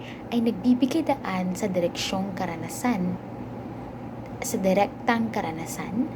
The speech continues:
ng tauhan. Halimbawa, sa paglipas ng panahon,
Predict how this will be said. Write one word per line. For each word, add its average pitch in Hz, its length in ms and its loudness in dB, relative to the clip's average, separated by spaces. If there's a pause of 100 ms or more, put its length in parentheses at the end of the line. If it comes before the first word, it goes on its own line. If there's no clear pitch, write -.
(400)
ng 175 180 2 (120)
tauhan. - 520 -2 (2250)
Halimbawa, 233 680 6 (460)
sa - 180 2
paglipas 214 720 0
ng 185 220 -2
panahon, 170 500 -2